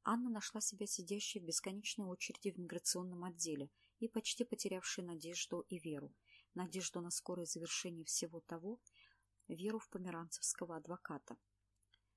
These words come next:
Сотрудник миграционной службы молчал, задумчиво перебирая бумажки в толстой картонной папке. Свидетельство о браке, перевод паспорта, заверенный каким-то штампом,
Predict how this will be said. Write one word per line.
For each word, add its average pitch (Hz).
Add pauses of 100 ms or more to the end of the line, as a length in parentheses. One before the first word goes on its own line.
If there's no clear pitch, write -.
Сотрудник 247
миграционной 214
службы 240
молчал, 196
задумчиво 185
перебирая 175
бумажки 160
в -
толстой -
картонной 165
папке. - (560)
Свидетельство 208
о 156
браке, 185
перевод 208
паспорта, -
заверенный 175
каким-то 170
штампом, 156